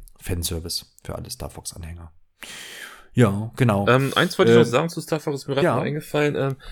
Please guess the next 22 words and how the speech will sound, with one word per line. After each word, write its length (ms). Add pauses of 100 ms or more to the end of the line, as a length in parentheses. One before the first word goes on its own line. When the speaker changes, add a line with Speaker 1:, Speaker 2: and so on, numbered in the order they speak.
(220)
Speaker 2:
sogar 280
spielerisch, 680
ähm, 260
ist 160
die, 60
ist 420
die 60
Kampagne 380
gut, 300
weil, 220
ähm, 200
in 100
der 120
Hauptkampagne 580
gibt's, 380
ähm, 240
Sachen, 440
die 180
macht 180
man 100
quasi 280
mehrfach. 460